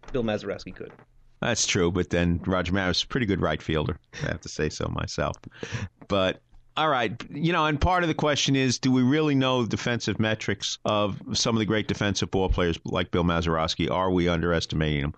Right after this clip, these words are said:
Speaker 2: Which, of course, one of my arguments is Gil Hodges belongs in the Hall of Fame.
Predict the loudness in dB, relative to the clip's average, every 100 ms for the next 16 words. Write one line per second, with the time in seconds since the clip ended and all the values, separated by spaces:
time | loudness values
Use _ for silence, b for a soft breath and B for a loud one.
0 | _ -2 0 -2 0 0 0 -2 -4 -8
1 | _ -2 0 2 2 2 2 2 0 0
2 | 0 0 2 2 2 2 2 0 0 0
3 | 0 2 0 0 0 0 -2 -2 0 0